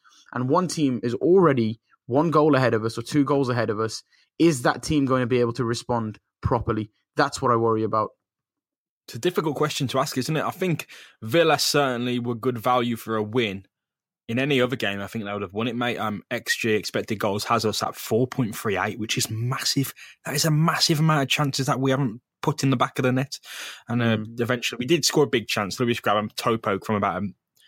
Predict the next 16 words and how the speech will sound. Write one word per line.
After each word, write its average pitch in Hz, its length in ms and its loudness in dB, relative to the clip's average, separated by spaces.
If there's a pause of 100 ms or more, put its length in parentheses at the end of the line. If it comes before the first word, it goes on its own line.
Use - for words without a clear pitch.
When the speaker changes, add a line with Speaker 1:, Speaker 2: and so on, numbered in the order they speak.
(300)
Speaker 2:
half 123 240 2
a 113 60 0
metre 110 400 2
out, 95 320 0
uh, 95 60 0
after 90 340 -4
John 104 200 -2
Terry, 98 360 -6 (280)
Terry 98 200 -4
put - 180 -4
it 87 40 -2
on 95 100 -8
a - 120 -8
plate 113 300 -4
for - 220 -12
him. 95 100 -6